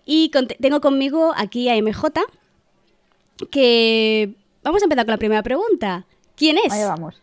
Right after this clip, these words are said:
Speaker 1: M J? <laughs>
Speaker 2: Pues no, no sé qué decirte. Bueno, un poco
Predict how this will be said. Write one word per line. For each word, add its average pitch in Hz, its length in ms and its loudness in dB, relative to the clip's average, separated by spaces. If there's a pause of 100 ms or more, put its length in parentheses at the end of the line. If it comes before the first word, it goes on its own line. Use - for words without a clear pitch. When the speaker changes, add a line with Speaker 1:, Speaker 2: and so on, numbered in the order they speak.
Speaker 1:
M 262 200 2
J? 240 400 2
<laughs> - 80 -6 (1800)
Speaker 2:
Pues 208 240 2
no, 208 180 -2
no 226 220 0
sé 233 100 -4
qué 247 80 2
decirte. 226 460 -2
Bueno, 208 260 0
un 214 120 -2
poco 208 1000 0